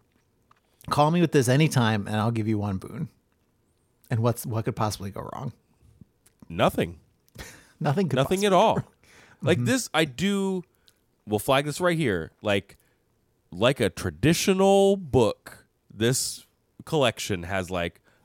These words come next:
Speaker 2: a thing happens in the beginning, and it's gonna happen, and it's gonna impact the end. And when it does show up, it is delivered in such a way they're like,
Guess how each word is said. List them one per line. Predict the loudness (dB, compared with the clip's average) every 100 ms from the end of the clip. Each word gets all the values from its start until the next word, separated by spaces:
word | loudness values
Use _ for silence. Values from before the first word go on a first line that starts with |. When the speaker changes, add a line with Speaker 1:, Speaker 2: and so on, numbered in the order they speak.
| _
Speaker 2:
a | -4
thing | 0 0 2
happens | 2 2 0 -4
in | -2
the | -2
beginning, | -4 0 2 2 -2 -6 _ _ _ _ _
and | -8 -8
it's | -4
gonna | 0 0 2
happen, | 0 0 -4 -4
and | -4
it's | -4 -2
gonna | 0
impact | 0 0 -2 -2 -2
the | -6 -2
end. | 0 0
And | -2
when | -2
it | -4 0
does | 2 2
show | 0 0 2 2
up, | 0 -4 _ _ _ _ _ -2
it | 0 0
is | -2
delivered | -4 -4 0 0 2 0
in | -2
such | -4 -2
a |
way | -4
they're | -4
like, | -8